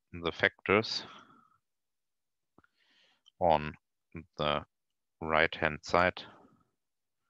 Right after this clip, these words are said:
carry the compact open C infinity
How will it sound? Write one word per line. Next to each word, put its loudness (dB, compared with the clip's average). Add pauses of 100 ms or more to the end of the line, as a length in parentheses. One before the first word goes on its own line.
(3000)
carry 2 (1500)
the 0 (1040)
compact -4 (1900)
open 0 (1400)
C -4
infinity -6